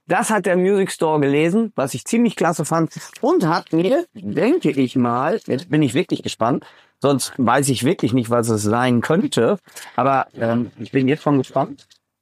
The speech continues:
diesen Karton zugedacht. Okay, und in dem Karton, was soll man glauben, ist noch ein Karton. Oh yes, so. Wow.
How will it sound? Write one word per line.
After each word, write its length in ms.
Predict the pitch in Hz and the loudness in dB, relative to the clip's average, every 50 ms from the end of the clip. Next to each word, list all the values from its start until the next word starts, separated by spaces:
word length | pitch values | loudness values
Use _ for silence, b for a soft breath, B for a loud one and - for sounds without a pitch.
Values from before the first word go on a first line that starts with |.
| _ _ _ | _ _ _
diesen 400 | - 131 139 180 247 262 262 262 | -6 -2 0 2 2 2 2 2
Karton 380 | - 247 240 - 254 262 247 196 | 0 0 0 2 2 2 2 0
zugedacht. 520 | - - 131 110 104 - - 139 - 143 - _ _ _ _ _ _ _ _ _ _ _ _ _ _ _ _ _ _ - - - _ | 0 -4 -4 -2 -2 -2 -4 -6 -6 -12 -20 _ _ _ _ _ _ _ _ _ _ _ _ _ _ _ _ _ _ -20 -20 -20 _
Okay, 440 | - 117 110 - 151 147 180 190 - _ - | -6 -6 -4 -2 0 0 0 0 -2 _ -4
und 220 | - 175 165 - - | -2 -2 -2 0 0
in 120 | 269 294 | 0 2
dem 140 | 294 285 277 | 4 4 2
Karton, 480 | 269 262 202 262 262 285 294 330 349 - _ _ _ _ _ _ _ _ _ _ _ _ _ _ _ _ _ - - _ _ _ - - _ _ _ | 2 0 0 0 0 0 0 -2 -2 -4 _ _ _ _ _ _ _ _ _ _ _ _ _ _ _ _ _ -20 -20 _ _ _ -20 -20 _ _ _
was 160 | - 123 120 123 | -6 -4 -2 0
soll 140 | 147 160 | 0 0
man 160 | 160 156 143 120 | 2 2 2 2
glauben, 280 | 131 139 160 160 156 _ _ - | 0 0 0 -2 -4 _ _ -2
ist 200 | 156 151 110 131 | -2 0 0 0
noch 200 | 156 165 165 151 | 0 2 2 0
ein 80 | 135 | 0
Karton. 420 | 131 113 95 - 98 90 85 76 - _ _ _ _ _ _ _ _ _ _ _ _ _ _ _ _ _ _ _ _ _ _ _ _ _ _ _ _ _ _ - | 0 0 -2 -2 -4 -4 -4 -8 -12 _ _ _ _ _ _ _ _ _ _ _ _ _ _ _ _ _ _ _ _ _ _ _ _ _ _ _ _ _ _ -4
Oh 260 | 165 208 233 254 277 | -2 0 2 2 2
yes, 540 | 277 262 208 151 117 - - - - - - _ _ _ - | 2 2 2 0 -2 -4 -6 -12 -14 -20 -20 _ _ _ -4
so. 540 | 113 104 117 190 254 262 208 113 85 80 - _ _ _ _ _ _ _ _ _ _ _ _ _ _ _ _ _ _ _ _ _ _ _ _ _ _ _ _ _ _ _ _ _ - | -4 0 2 2 2 2 2 0 0 -2 -6 _ _ _ _ _ _ _ _ _ _ _ _ _ _ _ _ _ _ _ _ _ _ _ _ _ _ _ _ _ _ _ _ _ -2
Wow. 360 | 107 131 175 175 123 - | 0 0 2 2 0 -2